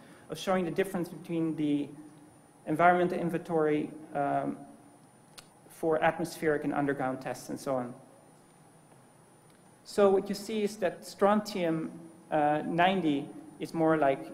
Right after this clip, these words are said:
eleven million, uh, curie. Curie is a very large unit, actually. It's three point seven times ten to the ten, so ten million, uh, no, sorry, ten billion,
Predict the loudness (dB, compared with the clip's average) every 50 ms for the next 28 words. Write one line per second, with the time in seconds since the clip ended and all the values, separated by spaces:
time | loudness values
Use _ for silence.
0 | -10 -6 0 4 4 4 4 2 -2 -2 -2 0 0 0 0 -2 -2 -4 -6 -8
1 | -12 -18 -20 -20 -16 -10 -8 -6 -6 -6 -6 -10 -12 -16 -20 -20 -12 -6 -2 -2
2 | 0 0 -2 -4 -6 -10 -12 -8 -2 0 2 2 2 2 0 -2 -4 -6 -2 0
3 | 2 2 2 2 2 4 4 4 2 0 -2 -8 -10 -12 -14 -18 -20 -20 -18 -10
4 | -4 0 0 0 0 -2 -4 -6 -6 -8 -8 -8 -10 -8 -8 -8 -8 -12 -16 -20
5 | -20 -20 -20 -12 -8 -8 -8 -8 -8 -8 -6 -6 -4 -2 -2 -2 -2 -2 -2 -2
6 | -2 -2 -4 -6 -6 -6 -6 -6 -6 -8 -6 -4 -4 -4 -4 -4 -4 -4 -4 -4
7 | -6 -6 -2 0 0 0 0 -2 -6 -8 -10 -16 -20 -20 -20 -20 -20 -20 -20 -20
8 | -20 -10 -6 -6 -6 -4 -2 0 0 0 2 2 0 0 0 0 0 -2 -4 -6
9 | -8 -10 -12 -16 -20 -20 -20 -20 -20 -20 -20 -14 -6 -2 0 2 2 2 0 -2
10 | -4 -6 -12 -10 -10 -10 -10 -10 -12 -14 -16 -16 -20 -20 -14 -8 -6 -4 -2 0
11 | 0 0 0 -2 -4 -8 -12